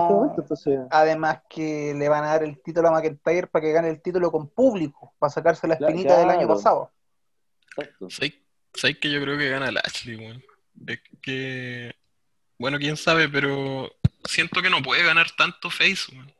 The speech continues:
Speaker 3: Y está súper face la, las predicciones más
Speaker 2: Pero
Speaker 3: probables.
Speaker 2: A J igual es como rudo, se supone, ¿no?
Speaker 3: <clears throat>
Speaker 2: Pero rudo chistoso.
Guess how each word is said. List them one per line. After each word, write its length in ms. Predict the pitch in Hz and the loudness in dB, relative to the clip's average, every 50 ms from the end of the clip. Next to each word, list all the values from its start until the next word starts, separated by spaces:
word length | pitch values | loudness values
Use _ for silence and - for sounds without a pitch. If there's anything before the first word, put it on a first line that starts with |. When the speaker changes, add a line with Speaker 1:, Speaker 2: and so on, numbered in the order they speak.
| _ _ _ | _ _ _
Speaker 3:
Y 100 | - 147 | -12 -12
está 260 | 131 - - 143 143 | -12 -8 -8 -6 -4
súper 320 | - - 151 160 165 170 | -4 -6 -6 -6 -6 -6
face 680 | - - - 180 180 190 202 208 208 - - - - - 226 | -6 -4 -2 2 2 2 2 0 -4 -10 -12 -12 -14 -16 -16
la, 680 | 214 208 208 208 208 208 208 208 208 208 208 202 202 202 _ _ _ _ _ _ _ _ _ _ | -8 -2 -2 0 0 0 -2 -4 -6 -8 -10 -16 -20 -20 _ _ _ _ _ _ _ _ _ _
las 140 | 165 175 - - _ _ _ _ _ | -6 -6 -6 -8 _ _ _ _ _
predicciones 640 | - 175 180 180 175 175 - - - 202 196 196 196 | -2 0 2 2 2 0 0 -6 -4 -2 0 0 0
más 140 | 196 196 196 | 0 2 4
Speaker 2:
Pero 160 | 202 208 208 | 4 4 4
Speaker 3:
probables. 280 | 190 185 196 190 185 - - - | 4 2 -2 -4 -6 -8 -4 2
Speaker 2:
A 40 | 190 208 240 | 4 4 4
J 120 | 226 208 254 | 4 4 2
igual 380 | 262 240 226 196 185 185 208 | 4 4 4 6 6 6 6
es 80 | 233 233 | 6 4
como 240 | - 254 240 277 262 | 4 4 6 6 6
rudo, 420 | 262 311 359 427 403 233 175 165 | 8 8 8 8 8 8 6 2
se 160 | - - 170 | 0 -2 -4
supone, 420 | - - 165 156 165 160 156 - 156 | -2 -2 -2 2 2 4 4 4 2
¿no? 100 | 156 208 | 4 4
Speaker 3:
<clears throat> 0 | |
Speaker 2:
Pero 160 | 214 220 208 185 | 6 6 4 6
rudo 240 | 185 214 220 208 | 6 6 6 6
chistoso. 720 | 208 - - 175 - _ - 262 233 - - 139 135 - | 6 4 -2 -4 -6 _ 2 2 2 2 -2 -8 -10 -10